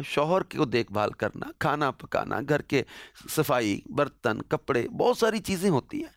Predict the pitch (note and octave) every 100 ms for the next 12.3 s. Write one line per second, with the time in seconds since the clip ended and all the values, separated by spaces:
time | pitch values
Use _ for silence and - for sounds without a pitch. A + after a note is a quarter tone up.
0 | _ _ _ _ _ _ _ - A#2+ C3+
1 | D3+ - D3+ - A2+ A#2 - A2+ - _
2 | - _ _ _ _ _ A#2 B2+ - F#2+
3 | A2 C3+ G#2 A#2 B2 G#2+ A#2+ G2 - -
4 | B2 G#2+ - A#2 - G2+ - - D2 -
5 | _ _ _ - - C#3+ - G#2 - -
6 | - - _ _ _ _ - - C#3 -
7 | D3 E3+ D3+ - A#2 A#2+ - - - -
8 | _ _ _ _ _ _ _ _ _ -
9 | F2 A#2+ C3 E3 F#3+ - _ - C#3 -
10 | A3+ A3 E3+ F3 E3+ - F3 C#3 C3 D#3
11 | E3+ - C#3 B2+ E3 F#3+ G3+ D3+ A2+ A#2
12 | G2+ - -